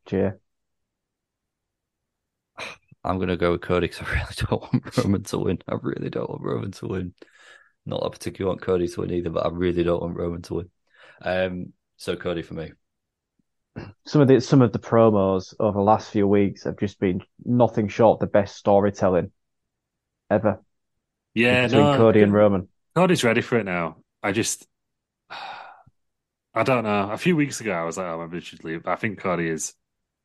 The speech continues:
Speaker 3: they've navigated that Sami Zayn thing perfectly.
Speaker 1: Yeah.
Speaker 2: Mm.
Speaker 3: Um, it's,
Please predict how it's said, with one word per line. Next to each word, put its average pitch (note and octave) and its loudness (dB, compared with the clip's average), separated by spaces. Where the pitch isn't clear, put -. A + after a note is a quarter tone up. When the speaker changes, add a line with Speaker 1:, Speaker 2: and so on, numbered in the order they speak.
Speaker 3:
they've G2+ 2
navigated A#2 2
that F#2+ -2
Sami F2+ -2
Zayn E2+ -2
thing D#2+ -10
perfectly. E2+ -8
Speaker 1:
Yeah. G2+ -4
Speaker 2:
Mm. E2 -8
Speaker 3:
Um, D#2+ -4
it's, - -2